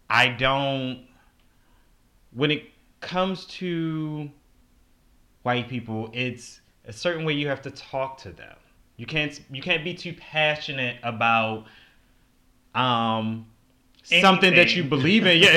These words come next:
Speaker 1: anything, because then you're aggressive.
Speaker 2: Right.
Speaker 1: Then they'll,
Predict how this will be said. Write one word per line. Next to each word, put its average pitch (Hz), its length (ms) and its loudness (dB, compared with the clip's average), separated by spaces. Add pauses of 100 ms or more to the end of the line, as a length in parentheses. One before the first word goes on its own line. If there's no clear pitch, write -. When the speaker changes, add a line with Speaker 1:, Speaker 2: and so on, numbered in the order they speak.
(100)
Speaker 1:
anything, 143 760 2 (100)
because 165 320 2
then 175 160 0
you're 170 340 0
aggressive. 139 800 -2
Speaker 2:
Right. 175 240 -8 (120)
Speaker 1:
Then 165 200 2
they'll, 175 340 4